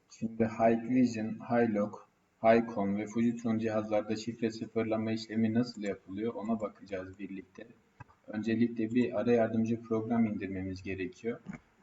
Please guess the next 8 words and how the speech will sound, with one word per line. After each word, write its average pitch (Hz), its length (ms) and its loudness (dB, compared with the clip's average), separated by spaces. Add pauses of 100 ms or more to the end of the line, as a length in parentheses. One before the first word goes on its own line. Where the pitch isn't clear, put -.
Google'a 113 380 -2
S 107 260 -4
A 110 200 0
D 110 40 -6
P 113 240 -4
Tool 110 340 -4 (460)
yazdığımız 110 640 0
zaman 107 320 0